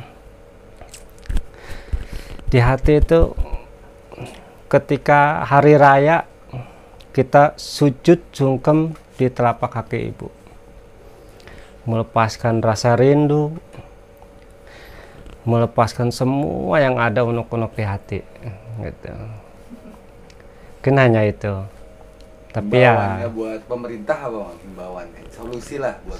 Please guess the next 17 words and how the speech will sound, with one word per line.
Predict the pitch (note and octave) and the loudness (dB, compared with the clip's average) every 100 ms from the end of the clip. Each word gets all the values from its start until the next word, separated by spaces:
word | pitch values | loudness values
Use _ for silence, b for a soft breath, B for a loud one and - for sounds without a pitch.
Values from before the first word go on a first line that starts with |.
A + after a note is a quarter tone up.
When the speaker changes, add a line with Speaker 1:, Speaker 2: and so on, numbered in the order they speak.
| - | -14
Speaker 2:
pemerintah | F2+ G2 - G#2 | -18 -18 -16 -14
dari | G2+ E2+ F2 F2 | -14 -14 -14 -14
lu | E2+ F#2+ G2 | -16 -18 -20
sebagai | G2+ E2 F2+ F2 E2+ | -20 -20 -18 -18 -16
warga | F#2+ F2+ F2 F#2+ F#2 | -16 -16 -16 -16 -16
negara | G2 F#2 F#2+ F#2 G#2 G#2+ | -16 -16 -14 -12 -12 -12
nih. | G#2 - - - - - - - B B B B B | -14 -18 -20 -20 -20 -20 -20 -20 B B B B B
Speaker 1:
Harapan | - B2 B2 B2+ - B2+ | -4 2 4 4 2 0
saya, | C3+ C3 D3 D3+ D3+ C#3+ - - - - - - - - - - - - | 4 6 8 6 2 -4 -14 -20 -20 -20 -20 -20 -20 -20 -20 -20 -20 -16
semoga | - B2 A#2+ G#2+ B2+ B2+ | -2 2 2 4 4 6
wabah | B2 A2 | 6 4
ini | A2 A2 A#2 B2+ B2+ B2+ - - - - - - B B B B | 2 0 2 2 0 -4 -12 -20 -20 -20 -20 -20 B B B B
cepat | - B2+ C3 - | -6 -4 -2 -2
pulih | C3 C3 A#2 - | 2 4 2 2
kembali, | B2+ B2 B2+ C#3 C3+ G#2+ G2 - - | 2 6 6 8 6 4 -2 -12 -4
negeri | A#2+ G2 B2+ B2 | -2 2 2 2
ini | C3 C#3 C3+ | 2 0 -4